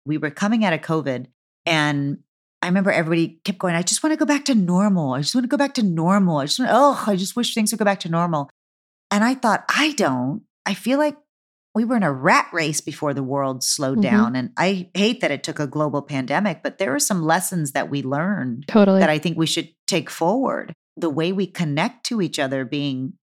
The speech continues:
Speaker 1: first and foremost. I remember people going back to work going, "Whoa, I don't know how to talk to a coworker anymore." And there were just so many disconnections that happened, like, physically too. We had to physically be apart from each other. And so how to reconnect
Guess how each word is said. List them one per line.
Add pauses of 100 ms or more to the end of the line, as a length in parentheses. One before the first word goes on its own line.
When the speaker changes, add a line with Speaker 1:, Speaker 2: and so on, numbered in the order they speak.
(120)
Speaker 1:
first
and
foremost.
I
remember
people
going
back
to
work
going,
"Whoa,
I
don't
know
how
to
talk
to
a
coworker
anymore."
And (400)
there
were
just
so
many (560)
disconnections (140)
that
happened,
like,
physically
too.
We
had
to
physically
be (160)
apart
from
each
other. (360)
And
so
how
to
reconnect